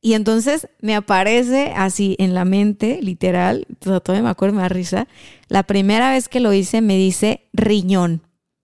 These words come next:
Y yo instintivamente me paro del sillón y me voy a tomar agua.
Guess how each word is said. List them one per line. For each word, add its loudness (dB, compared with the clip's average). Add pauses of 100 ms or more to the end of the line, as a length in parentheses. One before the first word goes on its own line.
(920)
Y 2
yo 4
instintivamente 2
me 0
paro -2
del -2
sillón 0
y 4
me 2
voy 2
a 2
tomar -2
agua. -2